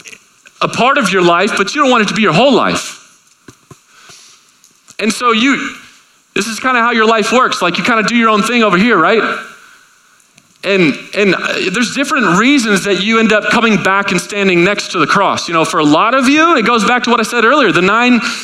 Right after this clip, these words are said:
the nine plagues that didn't work. Like, you're caught in this thing trying to, like,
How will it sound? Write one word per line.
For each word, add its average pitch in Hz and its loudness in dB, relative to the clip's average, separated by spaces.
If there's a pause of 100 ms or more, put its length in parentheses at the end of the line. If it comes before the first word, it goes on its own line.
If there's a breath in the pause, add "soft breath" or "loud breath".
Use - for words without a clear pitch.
(200 loud breath)
the 190 0
nine 240 2
plagues 254 0
that 196 -8
didn't 226 2
work. 247 0 (840)
Like, 190 -2
you're 247 0
caught 254 0
in 269 2
this 233 -2
thing 262 -2
trying 240 0
to, 233 2
like, 226 2